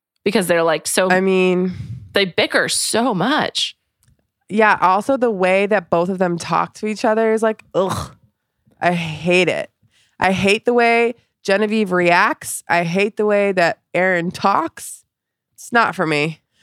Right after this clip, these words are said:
Speaker 1: Me
Speaker 2: Remember
Speaker 1: neither.
Speaker 2: in the beginning when we were like, "Oh, Aaron, I like him so much." It's over.
Speaker 1: I still kind of like him, but not with Genevieve and not for, not really for anyone. I just, like, don't hate him as a person.
Speaker 2: Can you imagine dating someone like that?
Speaker 1: No.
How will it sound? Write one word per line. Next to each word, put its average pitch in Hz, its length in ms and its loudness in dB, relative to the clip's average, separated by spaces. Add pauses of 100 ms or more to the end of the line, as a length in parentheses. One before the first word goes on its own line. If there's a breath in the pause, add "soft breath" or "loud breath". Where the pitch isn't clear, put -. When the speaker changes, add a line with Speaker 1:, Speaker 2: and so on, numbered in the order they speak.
Speaker 1:
Me 220 100 2
Speaker 2:
Remember 220 240 6
Speaker 1:
neither. 349 120 4
Speaker 2:
in 359 100 2
the 311 60 2
beginning 196 320 2
when 202 140 0
we 196 100 2
were 208 120 2
like, 196 340 0
"Oh, 254 400 0
Aaron, 233 500 0
I 208 80 2
like 226 160 -2
him 262 100 -6
so 254 200 -2
much." 254 480 0
It's - 120 -12
over. 165 480 -2 (500)
Speaker 1:
I 208 80 -4
still 226 260 0
kind 240 220 0
of 233 100 -2
like 151 200 0
him, 269 280 -2 (140)
but 160 340 0 (720)
not 226 180 0
with 170 100 -2
Genevieve 135 460 0
and 190 100 0
not 180 180 0
for, 170 180 -4
not 285 160 2
really 508 200 -2
for - 140 -2
anyone. 170 520 0
I 240 80 0
just, 285 140 -6
like, 370 100 -2
don't 240 180 -2
hate 214 140 0
him 190 100 -2
as 170 80 -2
a 170 60 -2
person. - 500 -6 (360)
Speaker 2:
Can 277 220 0
you 392 220 4
imagine 226 640 2
dating 185 400 0
someone 359 400 0
like 381 200 0
that? 403 220 0
Speaker 1:
No. 226 360 0